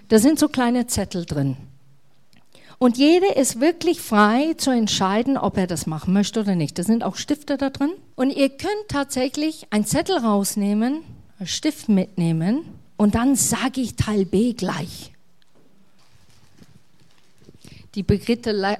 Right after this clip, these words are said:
lacht immer, wenn ich sag, das sind so viele Visuals. Aber heute sind lauter Visuals heute, weil ich möchte, dass ihr etwas begreift.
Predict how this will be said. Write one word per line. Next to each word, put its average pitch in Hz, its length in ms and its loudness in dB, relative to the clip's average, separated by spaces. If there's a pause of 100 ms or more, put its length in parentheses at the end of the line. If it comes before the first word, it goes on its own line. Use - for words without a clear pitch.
lacht 208 340 2
immer, 180 220 0
wenn 180 120 0
ich 175 140 -2
sag, 185 180 -2
das 175 120 -4
sind 185 140 -4
so 185 100 0
viele 180 360 0
Visuals. 147 680 0 (600)
Aber 185 380 0
heute 302 420 2
sind 262 280 0
lauter 220 520 -4
Visuals 151 560 -8
heute, 165 480 -2 (720)
weil 226 320 6
ich 302 300 2
möchte, 269 400 2
dass 247 220 2
ihr 240 140 0
etwas 202 280 -4
begreift. 175 720 -4